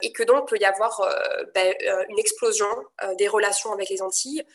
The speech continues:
et également, euh, une implication, euh, soutenue dans la traite négrière. Du coup, pour la France, c'est vraiment le dix-huitième siècle qui est le siècle où on voit arriver de manière récurrente, euh, des afrodescendants, euh, qu'ils soient esclaves ou libres de couleur.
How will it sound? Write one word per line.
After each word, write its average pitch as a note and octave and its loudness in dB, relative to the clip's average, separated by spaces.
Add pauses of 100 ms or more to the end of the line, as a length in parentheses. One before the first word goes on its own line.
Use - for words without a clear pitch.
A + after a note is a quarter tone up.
(240)
et G#3 4
également, G#3 4
euh, G3 0
une G#3 0
implication, A3 0
euh, G3 -4
soutenue B3+ -4 (100)
dans G3 0
la G3 0
traite - -8
négrière. G#3 -4
Du - -10
coup, - -20
pour A3 0
la G3+ 2
France, B3+ 0
c'est G#3 -2
vraiment G#3+ -4
le G#3+ -2
dix-huitième - -4
siècle - -4
qui - -10
est G#3 -2
le G3 0
siècle A#3+ 0
où G#3+ -6
on G3 0
voit G3 0
arriver G3 -2
de A3 -8
manière G3 -2 (400)
récurrente, A3+ 0 (360)
euh, F#3+ 4
des A3 0
afrodescendants, G#3 -2
euh, - -8
qu'ils - -4
soient G3+ -2
esclaves A3 -2 (100)
ou F#3 -16
libres G3 -12
de G3 -6
couleur. - -14